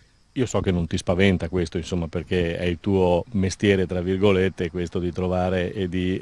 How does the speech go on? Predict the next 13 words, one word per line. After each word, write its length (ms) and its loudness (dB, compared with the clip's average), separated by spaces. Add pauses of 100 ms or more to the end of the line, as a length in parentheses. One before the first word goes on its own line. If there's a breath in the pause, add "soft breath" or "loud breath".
rifare 360 0
la 100 -2
squadra. 400 -2 (320 loud breath)
Eh, 920 -2 (180)
cosa, 880 0
eh, 100 -8 (140)
cosa 180 0
stai 220 0
cercando 720 2
e, 220 -2
e, 260 -2
e 60 -6
soprattutto 640 0